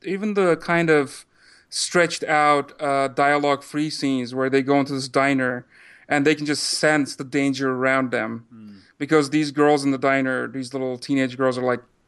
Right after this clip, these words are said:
Speaker 1: intrigued by them, and you see all these rednecks who are just, like, fuming. And, uh, it's a dialogue-free scene, but it just, like, gets the point across so perfectly. So it's not,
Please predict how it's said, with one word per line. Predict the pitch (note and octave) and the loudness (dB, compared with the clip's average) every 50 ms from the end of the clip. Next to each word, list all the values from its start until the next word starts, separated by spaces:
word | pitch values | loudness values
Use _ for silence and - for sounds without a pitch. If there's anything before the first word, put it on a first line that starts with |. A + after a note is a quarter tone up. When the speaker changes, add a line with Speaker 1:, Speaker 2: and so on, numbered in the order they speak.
| - | 0
Speaker 1:
intrigued | D3 C3+ C#3 - - D3+ D3+ C#3 | 0 0 0 2 2 2 2 4
by | C3 C#3+ C#3 C#3 | 4 4 4 4
them, | C3+ C#3+ C#3 C3+ C3+ | 4 4 4 4 2
and | B2+ | 2
you | B2+ B2+ | 0 -2
see | B2 - D3 | -2 0 0
all | C#3 C3+ | 0 2
these | C3 B2+ A#2+ A#2+ | 0 -2 -2 0
rednecks | A#2+ C3+ C3+ C3+ C#3+ C#3 C3+ C3 - - | 0 2 2 2 2 0 0 0 -2 -4
who | C3+ | -6
are | C3 A#2+ B2 | -6 -6 -6
just, | B2 - - | -8 -4 -4
like, | B2+ A#2+ - - - - | -4 -4 -4 -10 -14 -8
fuming. | - D3+ D3 C#3+ C3+ C3 C3 C3 B2 B2+ C3 C3 - _ - - - - - - - - - - | -2 2 4 4 6 6 4 4 4 2 0 -2 -6 _ -20 -20 -12 -8 -8 -6 -8 -8 -6 -2
And, | D#3+ D3 C#3 C#3+ C#3+ C#3 | 0 2 2 4 2 2
uh, | C#3 C#3+ C#3+ C#3 C3+ - | 2 2 4 4 4 2
it's | D3 - | 2 0
a | F#3 D3+ | -2 -2
dialogue-free | - D3+ D3 D#3+ E3+ F3 E3+ D#3 - - E3 D#3+ C#3+ | 0 2 4 4 4 4 2 0 0 -4 -8 -8 -6
scene, | - - E3+ E3+ E3 D3+ | -6 -6 -4 -2 -2 0
but | C3 C#3+ C#3 | 0 0 -2
it | C#3 | -2
just, | B2+ C3 - | -4 -4 -4
like, | C#3 C3 B2+ | -4 -2 0
gets | D3 D3 D3 | 0 -2 -2
the | - - | -2 -10
point | - - - D#3+ D3 C#3+ | -12 -6 -2 0 0 0
across | C#3+ D3 - D3+ C#3+ C3+ C3 - | 0 -2 0 0 0 0 0 -2
so | D3+ C3 | -8 -8
perfectly. | - - D#3 D#3+ D#3+ - D3 C3 - - C3 B2+ | -6 0 0 0 0 0 -4 -8 -6 -8 -10 -8
So | B2 - D3 C#3+ | -4 -2 0 0
it's | C#3 - - | 0 0 0
not, | F#3+ F#3+ F#3 - | 2 0 0 0